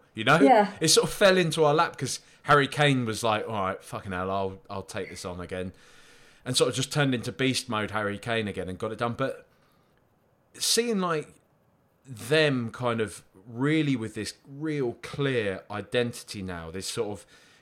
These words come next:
Speaker 1: you know, what are they, like, progressive, young, smart signings, making kind of, you know, identifying weaknesses in their squad and addressing them quickly and effectively. Kind of, it,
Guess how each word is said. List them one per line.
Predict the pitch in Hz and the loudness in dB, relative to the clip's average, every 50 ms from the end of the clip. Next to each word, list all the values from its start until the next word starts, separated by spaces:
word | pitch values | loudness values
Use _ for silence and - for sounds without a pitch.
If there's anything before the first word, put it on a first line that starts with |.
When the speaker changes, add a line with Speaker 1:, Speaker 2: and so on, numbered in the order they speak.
| _ | _
Speaker 1:
you | - 190 | -4 -2
know, | 139 101 101 90 - - _ _ _ _ _ | -2 -2 -2 -4 -8 -12 _ _ _ _ _
what | - - 120 | -6 -4 0
are | 120 | 0
they, | 117 113 | 0 2
like, | 110 113 107 - - | 2 0 -2 -4 -6
progressive, | - - 135 143 - 123 120 113 - - - 113 113 110 107 101 113 | -8 -8 -8 -6 -2 -2 -2 -2 -2 -4 -4 -4 -6 -6 -6 -8 -8
young, | 113 113 117 113 117 113 113 110 113 110 107 104 | -4 -2 0 0 0 0 0 -2 -4 -6 -4 -2
smart | - - - - - 135 139 139 139 127 127 | 0 0 0 0 -2 0 0 2 0 0 -2
signings, | - - - - 131 120 120 117 113 113 110 110 107 110 107 - - - - - - - _ _ - | -2 -4 -2 0 0 2 2 0 0 -2 -4 -4 -6 -6 -8 -8 -10 -12 -14 -20 -20 -20 _ _ -2
making | 135 156 170 170 165 - 170 156 | 0 0 0 0 0 -4 -4 -2
kind | - 156 147 | -2 -2 -2
of, | 139 135 165 | -2 -2 -2
you | 156 | -2
know, | 135 127 - 147 | -2 -2 -2 -2
identifying | 143 143 147 - 185 180 160 - 151 143 - 147 135 135 131 127 123 110 117 | -2 0 0 0 -2 -2 -2 -4 -6 -6 -4 -4 -2 -2 -2 -4 -4 -4 -4
weaknesses | 139 143 135 - 143 127 - 131 110 117 | -4 -4 -4 -4 -8 -8 -8 -8 -8 -6
in | 123 | -6
their | 120 117 113 | -4 -4 -4
squad | - - - 139 131 123 - - - - | -4 -4 -2 -2 -2 -2 -2 -4 -6 -8
and | 117 120 | -6 -6
addressing | 117 107 - 135 151 160 156 156 - 113 101 95 90 | -6 -6 -2 2 2 2 2 0 -2 -6 -8 -8 -10
them | 85 85 85 - _ _ _ _ _ | -10 -12 -14 -16 _ _ _ _ _
quickly | - - 180 - - - 120 110 98 98 95 - - | -6 -4 -4 -4 -6 -10 -8 -8 -8 -8 -8 -8 -8
and | 113 120 | -8 -8
effectively. | - - - - - - - - 107 90 - 87 82 80 80 - _ _ _ _ _ _ _ _ _ _ | -8 -6 -8 -8 -8 -8 -12 -14 -14 -14 -14 -14 -14 -14 -14 -16 _ _ _ _ _ _ _ _ _ _
Kind | - 139 135 131 | -6 -4 -4 -4
of, | 120 123 - - - _ _ _ _ _ _ _ _ _ _ _ _ _ _ _ _ _ _ _ _ _ _ _ _ - | -4 -6 -12 -20 -20 _ _ _ _ _ _ _ _ _ _ _ _ _ _ _ _ _ _ _ _ _ _ _ _ -12
it, | 165 156 160 | -12 -12 -12